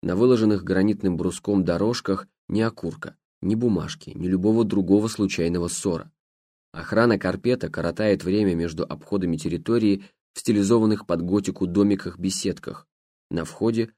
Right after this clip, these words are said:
коврики с надписью по-армянски, которую можно перевести как "Не свиняч, дорогой". А в доме царит ну просто идеальная чистота,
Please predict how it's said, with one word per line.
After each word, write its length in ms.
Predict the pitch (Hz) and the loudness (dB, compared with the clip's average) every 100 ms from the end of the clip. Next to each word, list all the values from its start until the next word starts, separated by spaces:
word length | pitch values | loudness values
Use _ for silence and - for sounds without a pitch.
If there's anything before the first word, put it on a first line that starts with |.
| _ - | _ -2
коврики 480 | 95 82 78 76 - | 0 2 -2 -6 -8
с 100 | - | -6
надписью 460 | 92 - 98 95 | -6 -6 -4 -4
по-армянски, 720 | 87 87 90 87 78 - - _ _ _ | -2 -2 0 -2 -4 -8 -16 _ _ _
которую 380 | - 78 90 87 | -10 -4 -2 0
можно 360 | 85 82 82 76 | 0 -2 -4 -4
перевести 420 | 78 80 76 95 | -4 -6 -6 -6
как 260 | - 78 - _ _ | -6 -8 -12 _ _
"Не 120 | 120 | -4
свиняч, 460 | 123 131 143 104 80 | -2 2 2 2 -2
дорогой". 480 | 80 - - - - _ _ _ _ _ _ | -6 -6 -10 -12 -18 _ _ _ _ _ _
А 120 | - | -8
в 120 | 87 87 | -6 0
доме 320 | 117 143 143 | 4 6 4
царит 400 | - 95 104 98 | 2 2 2 0
ну 120 | 101 | -2
просто 380 | 95 98 98 107 | 0 -2 0 -4
идеальная 640 | 101 92 107 85 78 80 | -2 2 2 2 -2 -6
чистота, 560 | - - - 78 69 | -10 -10 -10 -10 -12